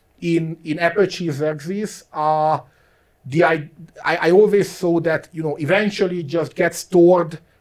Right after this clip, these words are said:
as a raw value to be printed out as an X M L. Um,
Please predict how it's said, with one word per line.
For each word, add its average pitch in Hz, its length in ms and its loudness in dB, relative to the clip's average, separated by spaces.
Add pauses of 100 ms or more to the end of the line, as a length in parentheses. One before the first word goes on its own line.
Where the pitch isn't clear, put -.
(100)
as 151 200 -4
a 156 60 2
raw 165 220 4
value 165 580 0
to 160 140 -4
be 147 180 -2
printed 147 680 -6
out 135 440 -2
as 135 160 -10
an 127 80 -10
X 113 240 -16
M 104 120 -16
L. - 160 -20 (2250)
Um, 123 360 -10